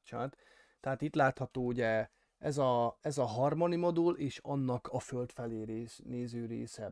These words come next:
Bár lehet, hogy hülyeséget beszélek, mert lehet, hogy a Unity-ra szoktak dokkolni, pontosabban, ö, csatlakozni a H T V. Nem tudom pontosan. Szerintem mind a kettő egyébként erre, erre a, ezt a célt szolgálja. De mindenképpen az amerikai modulokon a Unity és a Harmony modul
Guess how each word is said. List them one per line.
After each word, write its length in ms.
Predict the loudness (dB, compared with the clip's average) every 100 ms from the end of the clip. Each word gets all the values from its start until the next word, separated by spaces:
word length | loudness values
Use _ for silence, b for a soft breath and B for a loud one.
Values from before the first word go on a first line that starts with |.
| -2
Bár 340 | 2 4 4
lehet, 280 | 4 4 4
hogy 160 | -2 -4
hülyeséget 500 | -4 -4 -4 -4 -2
beszélek, 420 | -4 -4 -6 -4
mert 160 | -4 -2
lehet, 200 | -2 -2
hogy 140 | -4
a 40 |
Unity-ra 560 | -2 0 0 -2 -4 -6
szoktak 380 | -6 -8 -8 -6
dokkolni, 640 | -8 -8 -4 -2 0 -2 b b b b
pontosabban, 600 | -4 -4 -4 0 0 0
ö, 100 | -2
csatlakozni 760 | -2 -2 -4 -2 -2 0 0
a 100 | 0 0
H 180 | 0 -2
T 40 | -2
V. 200 | -6 -4 -8 -12 _ _ _ _ -2
Nem 200 | 0 0
tudom 260 | 2 0
pontosan. 560 | -2 -6 -6 -8 -8 -8
Szerintem 340 | -2 0 4 4
mind 240 | 6 6
a 60 | 4
kettő 420 | 4 2 2 0
egyébként 580 | 0 0 -4 -4 -6 -2
erre, 320 | 0 2 0
erre 280 | 0 0 0
a, 80 | -2
ezt 260 | -4 -8 -8
a 40 |
célt 240 | -8 -6 -4
szolgálja. 640 | -4 -4 -4 -4 -4 -6 _ b b b b b b
De 160 | 4
mindenképpen 640 | 6 8 6 4 2 2 0
az 140 | 2
amerikai 540 | 4 4 2 0 0 2
modulokon 560 | 2 2 0 0 -2
a 60 | 0
Unity 360 | 2 2 2
és 220 | 0 -2 -2
a 60 |
Harmony 440 | 0 2 2 0 -2
modul 400 | -2 0 0